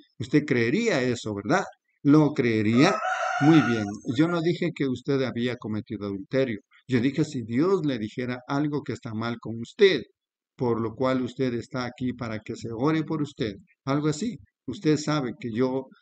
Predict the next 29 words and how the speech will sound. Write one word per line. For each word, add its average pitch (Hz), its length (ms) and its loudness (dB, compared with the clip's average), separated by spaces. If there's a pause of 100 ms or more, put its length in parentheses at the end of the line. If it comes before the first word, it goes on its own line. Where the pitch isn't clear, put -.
no 160 180 0
sé 180 220 -2
lo 196 140 -4
que 156 100 -2
está 135 180 -4
mal 147 280 -2
con 147 160 -2
usted, 160 360 -4
pero 131 300 -2
Dios 151 340 0
sí 196 260 -2
sabe 117 340 -2
lo 110 100 -6
que 117 140 -8
está 127 240 -8
mal 147 280 -4
con 147 200 -2
usted. 123 300 -6 (840)
Párrafo 143 380 -2
setenta 123 460 -4
y 117 40 -2
dos, 107 280 -4
para 110 260 -8
concluir. 120 460 -6 (680)
¿Cuántos 147 800 0
en 131 140 2
la 131 80 2
audiencia 123 540 0
entienden? 107 540 0